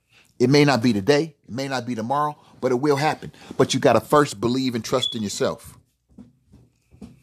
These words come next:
These are two things that we have to do as Black people. Believe and trust in ourselves. Investing is key to financial gain.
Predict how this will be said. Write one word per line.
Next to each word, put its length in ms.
These 200
are 40
two 180
things 300
that 140
we 100
have 340
to 80
do 300
as 140
Black 340
people. 380
Believe 440
and 140
trust 380
in 60
ourselves. 640
Investing 640
is 140
key 480
to 80
financial 560
gain. 460